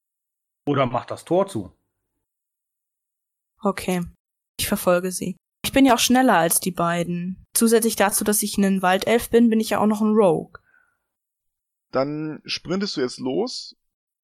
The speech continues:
Speaker 3: Um abzukürzen, springst du an der Wand des Hauses hoch, so Jackie Chan-mäßig, und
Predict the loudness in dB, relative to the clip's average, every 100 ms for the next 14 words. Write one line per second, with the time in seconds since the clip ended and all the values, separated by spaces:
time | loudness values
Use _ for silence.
0 | _ _ -8 -4 -4 -4 -8 -2 -2 -2
1 | -10 -8 -8 -8 -8 -6 -6 -8 -4 -2
2 | 0 -2 -6 -10 -6 -6 -6 -8 -6 -6
3 | -6 -8 -8 -10 -10 -10 -8 -6 -8 -8
4 | -12 -12 _ _ -4 -2 -2